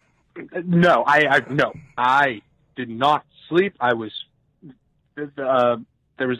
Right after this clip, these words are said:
uh, there was a bright light in my eyes from the spotlights, and I was just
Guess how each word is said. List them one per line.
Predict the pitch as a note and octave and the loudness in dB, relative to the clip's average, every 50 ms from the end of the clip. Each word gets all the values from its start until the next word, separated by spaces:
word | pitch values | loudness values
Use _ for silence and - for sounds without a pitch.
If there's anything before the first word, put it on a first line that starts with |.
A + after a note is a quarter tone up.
| - - | -4 -4
uh, | D3 - D3 | -6 -6 -6
there | C3 B2+ C3 B2 B2 | -4 -2 0 0 0
was | A#2+ A#2 | -2 -4
a | B2 | -8
bright | A2 A2+ - C3 C3+ D3+ D#3 - | -8 -6 -2 0 0 0 0 -2
light | C#3+ C3+ C#3 D3+ D3+ C#3+ | -2 -2 -2 -2 -2 -4
in | C#3+ C#3 | -6 -4
my | C#3+ C#3+ C#3+ C#3+ D3+ D#3+ E3 E3+ | -2 -2 0 0 0 0 0 0
eyes | F3 F#3 - _ _ _ _ _ _ _ _ _ _ _ _ - | -2 -6 -8 _ _ _ _ _ _ _ _ _ _ _ _ -6
from | C3 B2+ B2+ B2 A#2+ | -4 -2 -2 -2 -4
the | A2+ A#2 | -6 -10
spotlights, | - - E3 D#3+ - - - A#2+ A2+ G#2+ G#2+ - _ - - | -4 0 0 0 0 0 -2 -4 -4 -4 -6 -10 _ -16 -14
and | A#2 A#2 A#2 A#2 A#2 | -12 -10 -6 -6 -4
I | A#2 | -4
was | A#2 A2+ A2 - - | -4 -6 -10 -14 -16
just | A#2+ A2 | -16 -16